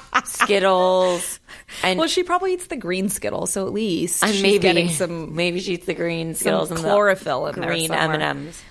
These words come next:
Speaker 2: Oh, my God. Anyway, so The Bachelor, we're gonna be seeing a lot of him. It's the beginning of the season.
Speaker 1: And we're gonna have some guests on to talk about The Bachelor.
Speaker 2: That's right. So tune in for that, people. Also, we have some sad news that David Bowie has passed away. I'm sure you all know.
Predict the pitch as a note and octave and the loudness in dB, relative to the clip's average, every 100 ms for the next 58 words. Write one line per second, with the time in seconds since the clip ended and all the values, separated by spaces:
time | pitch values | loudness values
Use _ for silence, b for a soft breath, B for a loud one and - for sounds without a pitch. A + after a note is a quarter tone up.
0 | - A3 A3 G#3 D#3+ D#3 D3 D#3 D3+ D#3 | -2 2 2 2 -2 -6 -4 0 2 2
1 | - F#3+ E3+ E3 F3 A3+ A#3 B3+ B3 B3 | 2 2 0 0 0 0 2 2 2 0
2 | A#3 G#3 A3 G#3+ G3+ G3 F#3+ F3+ F3 E3+ | 2 2 0 0 -2 -2 -2 -2 -4 0
3 | F3 E3 E3 C#3 D3+ D#3+ D#3+ D#3 - F3 | 2 2 2 0 -4 -6 -6 -8 -8 -6
4 | E3 E3 D#3+ D#3 - D#3+ E3 D#3 - b | -4 -4 -6 -6 -4 -4 -4 -6 -8 b
5 | - C4 B3 A3 A3 G#3+ G3 F#3+ A3 - | 0 2 4 4 2 0 2 4 4 4
6 | F3+ F3+ F#3 - - - E3+ E3+ E3 G#3+ | 2 2 -2 -8 -6 -2 -2 0 -2 0
7 | E3+ D3 D3 - - F3+ E3 - D3+ G3 | 0 0 -4 -4 -4 -4 -4 -4 0 0
8 | - F3+ D#3+ - - F#3 F#3+ F#3+ F#3 D#3 | -2 -4 -6 -8 -6 -4 -2 -2 -4 -4
9 | D3+ G3+ - - F3 - D#3+ - G#3+ A3+ | 0 0 0 -6 -10 -4 -2 0 -2 0
10 | B3 A3+ A3+ A3 A3 G3+ E3 C#3 - C3+ | 0 0 0 -2 -4 -6 -8 -8 -8 -8
11 | C3+ C#3+ C#3+ C#3 B2+ F3 F3 E3 F#2+ - | -8 -8 -8 -10 -6 -6 -6 -6 -8 -6
12 | D3+ - D3 C#3 - D3 D3 - D#3 E3 | -8 -10 -12 -10 -8 -8 -8 -8 -6 -2
13 | E3+ G3+ A#3 A3 G3 F#3+ F#3+ F#3+ | 0 2 2 2 2 2 0 -4